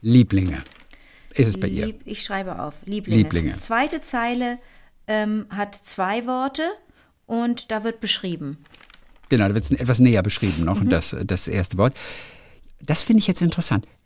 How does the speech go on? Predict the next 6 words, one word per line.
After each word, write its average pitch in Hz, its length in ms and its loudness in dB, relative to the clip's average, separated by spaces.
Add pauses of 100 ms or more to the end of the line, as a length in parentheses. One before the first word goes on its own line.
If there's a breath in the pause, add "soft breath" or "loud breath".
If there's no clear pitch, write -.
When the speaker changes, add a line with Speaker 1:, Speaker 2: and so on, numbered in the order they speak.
Speaker 1:
Seltsam 160 880 2
fremd. - 880 -2 (720)
Speaker 2:
Oh. 160 560 -8
Speaker 1:
Ich - 100 -4
weiß, 190 160 4 (240 loud breath)
Lieblinge, 104 720 2